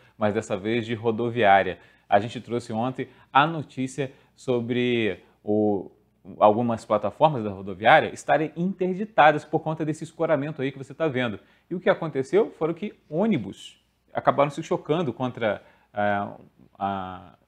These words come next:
a base desses, dessas plataformas, né? A gente entrou em contato com a prefeitura, que respondeu o seguinte: "A Secretaria de Segurança Pública informa que houve a interdição preventiva de plataformas no terminal rodoviário José de Carvalho Jan-,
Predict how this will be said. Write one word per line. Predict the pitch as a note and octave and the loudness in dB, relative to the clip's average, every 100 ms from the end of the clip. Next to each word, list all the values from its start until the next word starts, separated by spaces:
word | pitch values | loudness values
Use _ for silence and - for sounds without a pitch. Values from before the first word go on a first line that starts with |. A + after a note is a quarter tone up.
| _ | _
a | A2+ | -2
base | E2+ A#2+ B2 G#2 | 8 10 8 2
desses, | G#2 - G#2 G2 - - _ | -8 -8 -12 -12 -14 -20 _
dessas | G#2+ A2+ - | -16 -16 -6
plataformas, | G#2+ - A2 - E2 E2 E2+ | -6 -4 -6 -4 -6 -6 -8
né? | G#2 | -6
A | |
gente | A2+ D3+ F3 | -6 -8 -8
entrou | F3 | -10
em | E3+ | -8
contato | E3 D3+ D3+ | 0 2 2
com | D3+ | -2
a | |
prefeitura, | - C3+ C#3+ - D3+ F#3 | -4 -2 -4 -4 -2 0
que | F#3 | 0
respondeu | F#3 F#3 E3 | -2 -2 -2
o | |
seguinte: | E3+ F3+ G#2 F2+ - _ _ - | 0 -2 -6 -12 -18 _ _ -2
"A | A2 | 0
Secretaria | A#2 C3 B2+ C3+ | 2 2 2 0
de | |
Segurança | C#3 A#2+ A2+ G#2+ | -2 -4 -2 -2
Pública | C3 C#3 B2+ | -2 -2 -4
informa | - B2 C3+ | 2 2 2
que | B2+ | 2
houve | B2+ B2+ | 2 0
a | |
interdição | A2+ A2+ G#2 - A#2+ | -4 -6 -6 -8 -8
preventiva | - D3+ G3+ A3+ G3+ - - F#3+ G3 | -4 6 6 6 -4 -6 -4 -2 -2
de | C#3+ | 2
plataformas | A#2+ A2 F#2 - C#3+ F3+ - _ _ | 2 2 0 6 6 6 -6 _ _
no | A2+ | -8
terminal | A#2 A2 A2 | -6 -2 0
rodoviário | A2 G#2+ G#2 G2+ G2+ | 0 -2 4 4 4
José | G2 G#2+ | -6 -6
de | G2+ | -6
Carvalho | - F#2+ F#2+ F#2+ | -4 0 2 2
Jan-, | G2 G#2+ | -2 -8